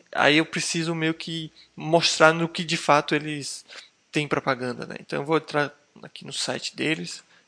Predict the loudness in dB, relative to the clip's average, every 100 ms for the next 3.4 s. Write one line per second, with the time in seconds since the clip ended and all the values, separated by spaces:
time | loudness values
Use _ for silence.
0 | -8 -2 0 2 0 -2 -6 -6 -4 -6
1 | -4 -2 -2 -4 -8 -2 -2 0 -2 -6
2 | -8 _ -20 -20 _ -8 -4 -4 -4 -2
3 | -2 -2 -6